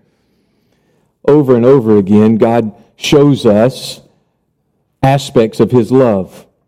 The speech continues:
steadfast love, loving kindness, eternal aspects of His love are being shown in these verses. Let's look at the first example. Verse four down through verse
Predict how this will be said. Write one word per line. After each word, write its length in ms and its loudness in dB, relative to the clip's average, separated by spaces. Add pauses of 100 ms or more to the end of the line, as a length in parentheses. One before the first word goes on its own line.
(120)
steadfast 800 -4
love, 460 -4 (640)
loving 500 0
kindness, 880 -2 (380)
eternal 960 0 (260)
aspects 840 -2
of 500 -2 (840)
His 240 -2
love 520 -4 (1800)
are 80 -4
being 220 2
shown 380 0
in 120 2
these 200 2
verses. 600 -4 (440)
Let's 140 -4
look 100 2
at 80 0
the 60 -8
first 280 -2
example. 560 -2 (840)
Verse 320 0
four 380 0
down 320 -2
through 320 2
verse 520 -2